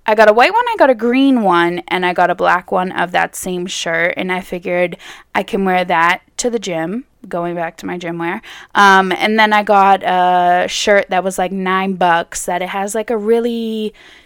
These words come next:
cute, um, square neck li-, square neckline, I guess you would say. Um,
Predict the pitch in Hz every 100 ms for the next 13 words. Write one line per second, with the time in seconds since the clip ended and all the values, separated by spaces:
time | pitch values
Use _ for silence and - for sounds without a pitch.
0 | _ _ - 240 233 220 202 - 190 185
1 | 180 180 175 - - 196 196 196 202 196
2 | 185 190 - - - - _ _ - 214
3 | 220 - 240 - - - 226 240 226 233
4 | - 285 302 311 302 311 294 311 302 -
5 | 320 320 320 - - - 214 208